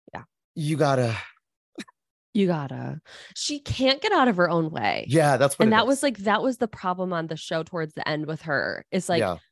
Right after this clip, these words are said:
Speaker 1: we
Speaker 2: yeah.
Speaker 1: all love her. We all, like, love what she's brought to our lives. But, like, she just doesn't hel-, ever help herself. Like,
Speaker 2: Mm-hmm.
Speaker 1: it's so hard with her. And it's,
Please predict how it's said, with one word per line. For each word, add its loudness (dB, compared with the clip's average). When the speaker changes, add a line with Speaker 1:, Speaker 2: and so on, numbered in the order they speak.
Speaker 1:
we -6
Speaker 2:
yeah. 0
Speaker 1:
all 4
love 2
her. 0
We -8
all, 2
like, -8
love 0
what -4
she's -8
brought -2
to -2
our 2
lives. -2
But, 0
like, 2
she -6
just 0
doesn't -2
hel-, -8
ever 0
help -4
herself. -10
Like, 2
Speaker 2:
Mm-hmm. 4
Speaker 1:
it's 0
so 4
hard 2
with -2
her. -2
And 2
it's, 0